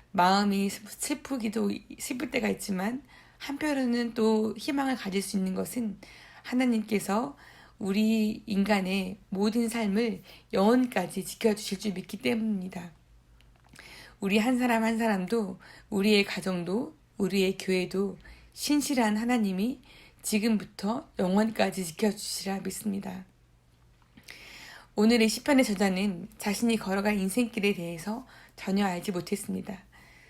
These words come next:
자신의 미래에 대해 알 수가 없었습니다. 알 수 없는 미래 앞에서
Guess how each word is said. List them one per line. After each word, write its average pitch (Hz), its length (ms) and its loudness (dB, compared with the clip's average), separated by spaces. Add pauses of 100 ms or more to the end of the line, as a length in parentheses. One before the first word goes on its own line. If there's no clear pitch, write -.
(320)
자신의 226 400 4
미래에 214 360 6
대해 185 500 -2 (140)
알 180 160 -2
수가 226 280 -2
없었습니다. 180 720 -8 (720)
알 185 180 0
수 214 180 0
없는 202 280 4
미래 202 200 4
앞에서 185 640 -4